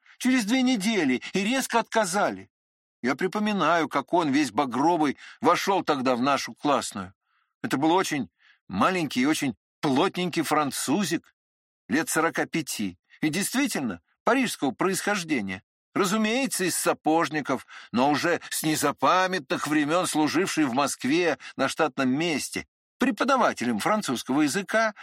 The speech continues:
имевший даже чины, которыми чрезвычайно гордился. Человек глубоко необразованный, а нас, воспитанников, было у него всего человек с шесть. Из них действительно какой-то племянник московского сенатора,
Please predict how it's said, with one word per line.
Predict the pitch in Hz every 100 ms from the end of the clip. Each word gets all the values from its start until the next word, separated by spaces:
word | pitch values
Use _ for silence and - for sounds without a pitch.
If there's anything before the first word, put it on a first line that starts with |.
| - -
имевший | 147 175 220 151
даже | 131 175 196
чины, | - 226 147 127 139 - _ _
которыми | - 135 147 131 123 - -
чрезвычайно | - 160 151 160 151 131 123
гордился. | 139 139 110 87 - 71 - _ _ _ _ _ _ -
Человек | - 254 269 247
глубоко | 160 214 220 254 285
необразованный, | 254 226 214 220 208 240 117 85 78 _ -
а | 143
нас, | 196 262 -
воспитанников, | 247 - 226 165 147 123 110 - _ _ _ -
было | 147 247 220
у |
него | 190 185 240
всего | 208 - 156 175 -
человек | 165 226 147
с | -
шесть. | - 131 131 120 - - _ _ _ -
Из | 165
них | 175 226
действительно | 147 190 - 269 254 147 -
какой-то | 147 - 175 -
племянник | 156 175 190 165 139 -
московского | 147 - 160 135 131 123
сенатора, | - 135 160 233 240 226 214